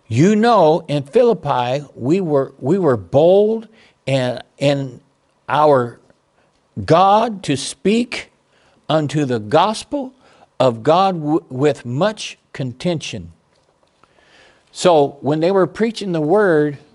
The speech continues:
they had a lot of opposition and contention, not just from, uh, the religious people, but, and, and some were, were those that were, um,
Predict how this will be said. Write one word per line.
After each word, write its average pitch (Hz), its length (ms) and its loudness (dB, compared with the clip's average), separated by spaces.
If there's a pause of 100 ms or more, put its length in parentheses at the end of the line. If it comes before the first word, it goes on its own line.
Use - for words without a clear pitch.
(120)
they 131 120 -2
had 131 200 -2
a 117 60 0
lot 147 420 2
of 147 100 -4
opposition 135 760 -6
and 104 120 -10
contention, 117 720 -10 (680)
not 214 300 -2
just 214 240 0
from, 151 560 2 (840)
uh, 123 360 0
the 127 160 0
religious 143 540 0
people, 120 420 -4
but, 123 380 -2
and, 139 240 -8
and 143 160 -6
some 220 320 -2
were, 226 340 -2
were 131 220 0
those 139 420 2
that 139 220 -2
were, 123 240 -4 (460)
um, 117 560 2